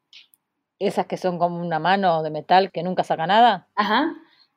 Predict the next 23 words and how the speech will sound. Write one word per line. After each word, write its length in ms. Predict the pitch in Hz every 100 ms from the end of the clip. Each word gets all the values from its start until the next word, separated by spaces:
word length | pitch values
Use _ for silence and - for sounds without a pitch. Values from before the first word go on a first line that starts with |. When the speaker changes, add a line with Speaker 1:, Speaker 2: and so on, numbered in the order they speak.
| _
Speaker 2:
sí. 240 | - 214
Speaker 1:
Sí. 240 | 185 160 -
Speaker 2:
Bueno, 240 | 208 202 214
una 180 | 247
vez 100 | 226
me 120 | 233 214
robé 280 | 185 190 190
como 180 | 190
un 80 | 190
montón 320 | 196 180 190
de 80 | 196
fichas 520 | - 190 - 196 196
de 80 | 190
un 140 | 170 170
kiosco 600 | 180 180 - 196 202 - - -
de 160 | 156
las 160 | 156 151
maqui-, 340 | 156 151 160 160
la 80 | 156
maquinita. 580 | 147 147 165 165 156 151 _ _ _ _ _ _ _ _ _
Y 240 | 165 170 170
después, 560 | 170 202 202 208 - _
eh, 580 | 180 175 165 160 151